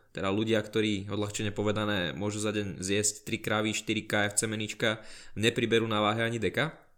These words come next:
No a <laughs> ak si teraz trošku praješ byť jedným z nich, tak si to dvakrát dobre premyslí, pretože presne toľko úsilia, čo ty dávaš do chudnutia, tak oni smerujú naopak práve na to naberanie hmoty. Každopádne, eh, dnes chce ozaj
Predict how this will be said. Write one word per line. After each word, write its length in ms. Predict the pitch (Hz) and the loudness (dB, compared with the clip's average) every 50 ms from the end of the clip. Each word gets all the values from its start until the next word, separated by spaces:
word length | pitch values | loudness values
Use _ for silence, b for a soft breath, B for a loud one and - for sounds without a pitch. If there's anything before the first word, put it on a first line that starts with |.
| - 110 | -8 -4
No 160 | 113 113 113 | 0 2 2
a 160 | 117 113 113 - - - - _ _ _ | 4 4 2 0 -4 -10 -20 _ _ _
<laughs> 800 | - 50 - - - - - - - - - - - - - 143 | -12 -10 -8 -6 -6 -6 -8 -10 -12 -14 -14 -14 -8 0 2 4
ak 80 | - | 4
si 320 | - 160 - - - - - | 4 4 2 0 -6 -6 0
teraz 320 | - 151 151 156 156 - | 2 4 4 4 2 2
trošku 320 | - 156 156 - - - | 0 0 -2 -2 -4 0
praješ 320 | - 131 131 127 120 120 117 | 2 4 6 6 6 6 4
byť 160 | 113 123 113 | 2 2 4
jedným 280 | 117 113 113 117 117 110 | 4 2 2 0 -2 -2
z 80 | 110 113 | -2 0
nich, 180 | 113 120 120 - - | 0 -2 -2 -2 -2
tak 80 | 110 | -2
si 160 | - - 123 - | -2 -2 -2 -2
to 80 | 117 | -2
dvakrát 400 | 107 107 107 110 - 123 123 110 | 0 0 0 0 0 0 0 2
dobre 240 | 110 104 117 127 123 | 2 2 2 2 2
premyslí, 480 | - 104 98 95 95 - - 110 107 - | 2 0 0 0 -2 -2 -2 -4 -4 -2
pretože 480 | 104 104 - - 107 104 110 104 104 B B B B B B B | -4 -4 -2 -2 -2 0 0 0 0 B B B B B B B
presne 320 | - 120 120 - 127 - | 2 4 6 6 6 4
toľko 400 | - 123 127 143 143 147 - - | 2 2 2 4 2 0 -2 -2
úsilia, 400 | 110 123 123 - 139 123 117 117 117 - | 0 2 4 4 4 6 6 4 4 2
čo 80 | 123 | 0
ty 160 | - - 120 | -2 -2 0
dávaš 320 | 110 113 117 120 123 113 113 | 2 2 4 4 4 2 0
do 80 | 110 | -4
chudnutia, 480 | - - 107 107 113 113 - 123 113 107 | -4 -6 -4 -4 -4 -2 0 0 0 0
tak 80 | 117 104 | 0 -2
oni 160 | 110 107 107 | -2 -2 -2
smerujú 560 | 107 - - 113 110 107 107 110 107 104 101 104 - - - _ _ | -4 -2 0 0 2 2 2 2 0 -2 -4 -8 -14 -20 -20 _ _
naopak 640 | - 104 107 107 107 104 - 101 101 - - - - | -8 -4 -2 0 0 0 -2 -4 -6 -8 -12 -10 -6
práve 240 | - 104 101 107 104 | -2 -2 -2 -2 -2
na 80 | 104 - | -4 -4
to 80 | 120 | -4
naberanie 480 | 110 104 107 104 110 107 107 104 104 104 | -2 -2 0 0 0 0 0 0 -2 -2
hmoty. 480 | 107 101 101 101 - 123 135 - B B B B B B B B B B B B B - - - | -2 -4 -4 -2 -2 -4 -4 -4 B B B B B B B B B B B B B -20 -4 2
Každopádne, 680 | - 123 135 135 147 135 - 131 123 120 135 131 127 127 | 4 4 4 4 2 2 4 4 4 4 2 2 2 2
eh, 60 | 127 B B B B B 98 104 110 107 107 | 2 B B B B B -4 0 0 2 0
dnes 240 | 101 110 120 127 - | 0 0 4 6 6
chce 240 | - - - - 113 | 6 6 4 4 6
ozaj 240 | 113 123 127 117 | 6 6 6 4